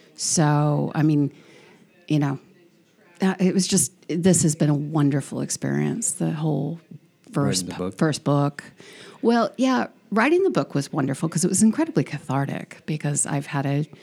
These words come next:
Speaker 1: had a pretty interesting life. I mean, there's been a lot of trauma and a lot of drama, and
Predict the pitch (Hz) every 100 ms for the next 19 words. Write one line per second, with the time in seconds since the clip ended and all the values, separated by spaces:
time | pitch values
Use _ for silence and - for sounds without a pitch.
0 | - - - - - 370 - - 311 311
1 | 294 269 - 240 - 196 180 208 196 -
2 | 135 139 135 135 - 165 143 143 143 -
3 | - 131 196 208 175 165 139 - - 147
4 | 196 180 151 147